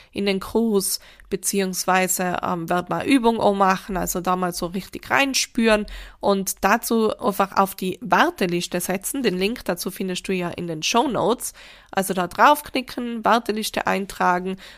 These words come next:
und dann, äh, kriegst du automatisch auch dann rechtzeitig den Link zur Eröffnungsfeier zugeschickt. Und die Anmeldung ist auch beim ersten Mal jetzt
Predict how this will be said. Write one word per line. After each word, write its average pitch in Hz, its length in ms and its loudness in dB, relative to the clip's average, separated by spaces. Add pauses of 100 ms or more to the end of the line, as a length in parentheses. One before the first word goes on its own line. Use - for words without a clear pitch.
(100)
und 185 220 -4
dann, 185 220 2
äh, 175 340 -2
kriegst - 300 -8
du - 80 -4
automatisch 170 640 -4
auch 170 80 -4
dann 160 280 -6
rechtzeitig - 760 -4
den 165 160 -6
Link 226 360 -2
zur 175 120 -4
Eröffnungsfeier 214 960 0
zugeschickt. - 720 -4 (440)
Und 190 800 0 (440)
die 208 120 2
Anmeldung 233 520 4
ist - 260 -2
auch 185 320 0
beim 185 240 -2
ersten 214 340 -2
Mal 196 160 2
jetzt 180 320 -6